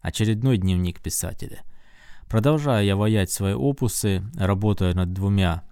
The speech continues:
одновременно, потому что это позволяет мне переключаться, избегать всяких писательских блоков и всего такого. И из этого, скажем так, э, вылилась смежная тема – это фокусировка на работе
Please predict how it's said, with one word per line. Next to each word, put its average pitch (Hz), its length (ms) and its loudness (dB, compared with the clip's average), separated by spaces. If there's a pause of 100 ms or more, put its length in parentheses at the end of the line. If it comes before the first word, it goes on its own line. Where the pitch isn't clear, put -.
одновременно, 104 880 2 (300)
потому 98 280 0
что - 140 -2
это 95 160 0
позволяет 92 640 2
мне 87 320 0
переключаться, 95 880 0
избегать 90 460 -2
всяких - 260 -8
писательских - 640 -6
блоков 110 540 0 (640)
и 101 60 -2
всего 110 260 2
такого. 92 420 0
И 120 120 2
из 143 180 2
этого, 139 560 2 (500)
скажем 104 400 0
так, 101 400 2
э, 98 220 2
вылилась 98 720 4
смежная 98 880 2
тема – 117 440 0
это 95 440 -2
фокусировка 107 1080 4
на 98 200 2
работе 95 720 0